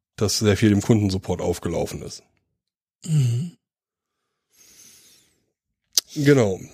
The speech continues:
Speaker 1: Und das ist
Speaker 2: Ähm.
Speaker 1: halt, wie gesagt, äh, ein Fernwartungsport-Tool, öffentlich zugänglich mit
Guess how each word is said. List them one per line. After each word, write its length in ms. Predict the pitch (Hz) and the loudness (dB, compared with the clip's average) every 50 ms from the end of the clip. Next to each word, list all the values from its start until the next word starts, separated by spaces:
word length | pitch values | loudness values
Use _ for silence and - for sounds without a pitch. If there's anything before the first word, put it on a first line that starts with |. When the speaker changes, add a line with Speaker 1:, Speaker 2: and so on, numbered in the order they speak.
| - _ - - | -20 _ -12 -6
Speaker 1:
Und 180 | - 127 113 | -2 0 2
das 160 | 127 120 120 - | 2 2 2 2
ist 80 | - - | 2 4
Speaker 2:
Ähm. 60 | 160 | 6
Speaker 1:
halt, 400 | 131 127 123 123 117 - - - 127 | 6 6 6 4 2 0 -4 2 4
wie 100 | 127 131 | 6 6
gesagt, 480 | 127 123 123 110 98 - - - - - | 6 6 4 4 2 -2 -10 -14 -12 -6
äh, 340 | - 120 110 110 107 107 104 101 98 _ _ _ _ _ _ _ _ _ _ - | -2 0 2 2 2 0 0 -4 -10 _ _ _ _ _ _ _ _ _ _ -8
ein 260 | 120 117 113 113 110 | -6 -4 -4 -4 -4
Fernwartungsport-Tool, 2250 | - - 135 139 151 151 147 147 147 151 - - 156 147 135 - - - - - _ _ _ _ - - 151 143 147 151 156 - - _ - - - 156 160 160 156 156 156 156 - _ _ _ _ _ _ _ _ _ _ - | 0 2 4 4 4 4 2 2 2 2 2 0 0 0 0 -4 -6 -8 -8 -10 _ _ _ _ -4 0 2 2 4 2 0 -2 -4 _ -10 -6 -4 0 2 4 4 4 2 0 -6 _ _ _ _ _ _ _ _ _ _ 2
öffentlich 400 | 147 147 143 156 147 135 - - | 2 2 4 4 0 0 0 -4
zugänglich 640 | - - 170 160 151 143 143 143 143 139 131 - - _ _ _ _ _ - - - _ _ | -4 -2 0 2 4 4 4 2 0 0 -2 -6 -18 _ _ _ _ _ -20 -20 -20 _ _
mit 340 | - 117 127 135 127 - - | 2 4 4 4 2 0 -14